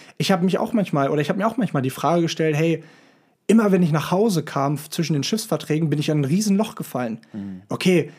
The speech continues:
Speaker 1: ich arbeite nicht mehr vierzehn Stunden am Tag, ich, ähm, äh, sehe nicht mehr tausend Leute am Tag, ich mach nicht mehr Party bis nachts um drei, sondern ich sitz zu Hause bei meiner Großmutter auf meinem Bett.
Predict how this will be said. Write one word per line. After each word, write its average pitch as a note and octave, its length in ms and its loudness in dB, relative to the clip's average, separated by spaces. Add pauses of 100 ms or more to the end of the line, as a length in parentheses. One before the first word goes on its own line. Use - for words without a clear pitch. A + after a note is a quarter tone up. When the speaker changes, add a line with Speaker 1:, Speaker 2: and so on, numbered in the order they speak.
(360)
Speaker 1:
ich - 180 -4
arbeite E3+ 300 2
nicht C3+ 140 2
mehr C3+ 100 2
vierzehn D3+ 380 -2
Stunden C3+ 340 0
am B2 160 0
Tag, C3 400 0
ich, C3+ 220 -6 (320)
ähm, C#3 440 2 (760)
äh, C#3 180 2
sehe F#3+ 320 6
nicht D3+ 200 2
mehr C3+ 160 4
tausend D3 400 2
Leute C#3+ 300 4
am C3 180 -2
Tag, C#3 360 0
ich D3 200 -6 (280)
mach F3+ 240 2
nicht F3+ 160 2
mehr D3+ 140 4
Party D#3 360 2
bis C#3 200 0
nachts D3 280 -2
um D3 80 0
drei, D3+ 180 4
sondern C#3 220 2
ich B2+ 100 -4
sitz - 160 -6
zu C3 180 -2
Hause F3+ 460 0 (200)
bei C3+ 100 -2
meiner C3+ 220 2
Großmutter E3+ 580 0
auf C#3+ 360 -6
meinem C3+ 260 0
Bett. F#3 360 0